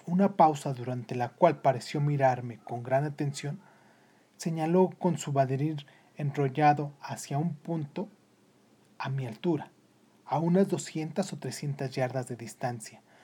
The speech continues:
Le grité, "¡De acuerdo!", y me dirigí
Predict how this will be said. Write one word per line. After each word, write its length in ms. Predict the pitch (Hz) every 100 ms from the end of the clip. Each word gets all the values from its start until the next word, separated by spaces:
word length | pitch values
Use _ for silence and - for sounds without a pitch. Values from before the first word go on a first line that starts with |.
| - _
Le 140 | 151 139
grité, 400 | 143 143 147 131 - _ _ _ _ _ _ _
"¡De 100 | 226
acuerdo!", 720 | 226 277 302 233 233 226 - _ _ _ _ _ -
y 80 |
me 140 | 135 135
dirigí 560 | 127 127 - 190 285